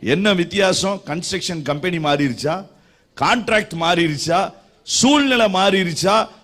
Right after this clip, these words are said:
அதே இடம், அதே ஜனங்கள். ஆனால் ஒரு மனிதன் மாறினான். நெகேமியா என்கிற ஒரு மனிதன் உள்ளே வந்தான். அவன் மேல தேவ கரம் இருந்துச்சு. அல்லேலூயா. பக்கத்துல இருக்கிற கையை பிடிச்சு சொல்லுங்க, தொண்ணூறு வருஷம் நடக்காதது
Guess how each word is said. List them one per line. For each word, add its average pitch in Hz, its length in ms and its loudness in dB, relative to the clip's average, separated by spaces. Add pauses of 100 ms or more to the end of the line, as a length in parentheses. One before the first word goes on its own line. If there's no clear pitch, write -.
(100)
அதே 233 480 6 (200)
இடம், 240 340 6 (100)
அதே 226 420 4 (140)
ஜனங்கள். 190 640 2 (320)
ஆனால் 139 280 0 (140)
ஒரு 220 280 10
மனிதன் 175 560 8
மாறினான். 131 560 6 (400)
நெகேமியா 226 640 8 (160)
என்கிற 214 360 6
ஒரு 180 160 8
மனிதன் 196 400 6
உள்ளே 196 360 8
வந்தான். 143 480 4 (300)
அவன் 123 280 4
மேல 143 340 6
தேவ 120 340 4
கரம் 101 320 0
இருந்துச்சு. 90 340 -6 (640)
அல்லேலூயா. 143 600 8 (800)
பக்கத்துல 135 300 -4
இருக்கிற 135 180 -4
கையை 139 200 0
பிடிச்சு 123 300 -6
சொல்லுங்க, 113 260 -4
தொண்ணூறு 170 640 -2
வருஷம் 160 360 -2
நடக்காதது 143 680 0